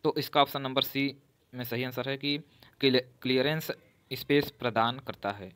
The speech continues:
यानी कि प्रोवाइड क्लियरेंस स्पेस। ठीक है, अब ये सब नहीं होगा कि ईजी फिटिंग में सहायता होना या सही अलाइनमेंट में पैदा करना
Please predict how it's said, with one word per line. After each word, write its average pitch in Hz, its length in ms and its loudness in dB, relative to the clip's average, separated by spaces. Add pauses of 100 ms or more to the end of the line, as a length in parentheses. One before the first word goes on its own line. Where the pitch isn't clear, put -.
यानी 131 180 -4
कि 147 60 -6
प्रोवाइड 131 460 4
क्लियरेंस 123 500 0
स्पेस। - 380 -8
ठीक 170 160 -4
है, 180 180 -2 (340)
अब 120 80 -2
ये 120 80 2
सब 120 160 -4
नहीं 113 140 -2
होगा 110 180 -2
कि 113 240 -6
ईजी 123 140 -2
फिटिंग 120 280 -4
में 120 60 -4
सहायता 120 360 0
होना 120 300 -2 (340)
या 131 60 4
सही 131 220 6
अलाइनमेंट 123 440 4
में 123 100 -2
पैदा 120 240 6
करना 123 420 -2